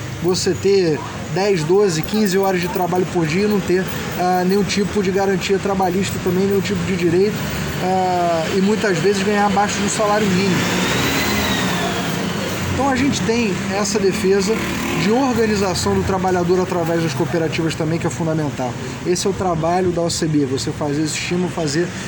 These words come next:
essa educação, esse fomento também, e a gente tem buscado, ah, ajudar no parlamento com ações não só de publicidade, mas, por exemplo,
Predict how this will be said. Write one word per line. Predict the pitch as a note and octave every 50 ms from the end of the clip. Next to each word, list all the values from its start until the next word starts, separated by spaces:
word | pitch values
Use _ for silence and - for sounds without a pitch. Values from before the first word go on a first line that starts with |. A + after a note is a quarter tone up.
| - -
essa | E3+ E3 - - F#3
educação, | F3 F3 - F#3 F3 E3 - - G3
esse | G#3 F#3 - A3
fomento | - - G#3 G3 F3+ F#3 G3+ G#3+ G3+ - - -
também, | F3+ D#3 D3 D#3+ E3+ F#3 F#3 - - - - -
e | F3+
a | F3
gente | F3 F#3+ F#3 -
tem | F#3+ G3
buscado, | F#3+ F3+ F3 F3+ F3 E3+ E3+ F3 F3 F3 F3 F3+ F3 E3+ D#3+ D#3+ - - -
ah, | D#3+ D#3+ E3 D#3+ D#3+ D#3+ D#3 D3+ D3 D#3+ E3+ E3+
ajudar | E3 D#3 E3 E3 D#3 D#3 D#3+ D#3+ E3 E3+ E3 - - -
no | F3 E3
parlamento | D#3 - F3+ F3 E3+ E3 D3+ D3+ D#3 D#3+ F3 F3+ E3+ - - - - - - - - -
com | F3+ F#3+
ações | F#3 E3 - - F#3 E3 D#3 D3
não | F#3+ G3+ F#3
só | - - F3 D#3+ D3+
de | C#3+ B2+
publicidade, | - - D#3+ D#3+ E3 D#3+ - D3+ D3 D#3 E3 F3 F3
mas, | G3 F#3
por | - - G#3+ G#3
exemplo, | G3 E3 C#3 D#3 F3 F#3 F3+ - F#3+